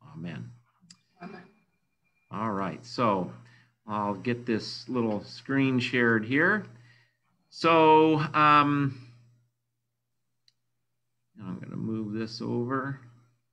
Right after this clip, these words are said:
Speaker 1: John study, get over here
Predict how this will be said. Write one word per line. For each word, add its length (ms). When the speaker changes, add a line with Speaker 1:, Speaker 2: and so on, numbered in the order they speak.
Speaker 1:
John 440
study, 760
get 100
over 300
here 720